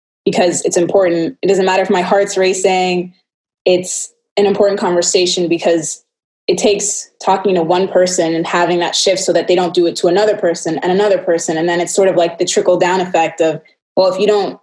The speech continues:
address it, then it just continues to be a problem. And the leadership of, of an organization also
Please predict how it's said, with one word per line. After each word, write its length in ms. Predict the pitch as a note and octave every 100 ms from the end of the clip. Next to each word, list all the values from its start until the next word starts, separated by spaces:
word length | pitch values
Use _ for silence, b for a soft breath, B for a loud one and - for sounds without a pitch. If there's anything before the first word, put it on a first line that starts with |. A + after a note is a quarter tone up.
| _ _ _ _ _
address 400 | - E3 F#3 G3
it, 320 | F3+ E3+ - - _ _ _ _ -
then 400 | F3 E3 D#3 - _ _
it 80 | F3+
just 160 | F3+ F#3
continues 460 | G3 - F#3 F3
to 80 | -
be 120 | E3+
a 60 | C#3+
problem. 520 | F3 D#3+ - - -
And 380 | - E3 D#3+ D3 - _ _ _ _ _
the 100 | F#3
leadership 440 | F#3 A3+ B3 B3 G3
of, 220 | G3 - -
of 100 | F3
an 100 | F3
organization 920 | F3 E3+ F3 F3+ E3+ - E3+ D#3+ E3 - _ _ _ _ -
also 800 | F#3 F#3 - F3+ E3+ D#3+ D#3